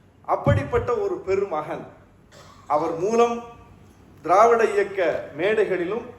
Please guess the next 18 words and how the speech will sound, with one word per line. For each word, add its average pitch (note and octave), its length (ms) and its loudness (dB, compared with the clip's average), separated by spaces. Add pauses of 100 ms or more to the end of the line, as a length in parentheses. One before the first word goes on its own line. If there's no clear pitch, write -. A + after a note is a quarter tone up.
(340)
சமூக G#3+ 420 0
நல்லிணக்க A3 600 2
மேடைகளிலும் F#3 680 -2 (560)
ஆன்மீக A#3+ 480 4
மடங்களிலும் G#3+ 760 4 (460)
அவருடைய C#3 420 -4
பாடல் F#3 400 2
ஒலித்து F#3+ 420 -4
கொண்டே F#3+ 420 4
இருந்தது. E3+ 520 0
அதுதான் G3 520 8 (920)
அந்த C#3+ 240 -4 (280)
முஸ்லிம் E3+ 380 -10
சமூகம் D#3 320 -6
குறித்து D#3 380 -10
நல்ல F#3 380 -4
கருத்துக்களை, D#3+ 640 -6
நல்ல F#3 300 -2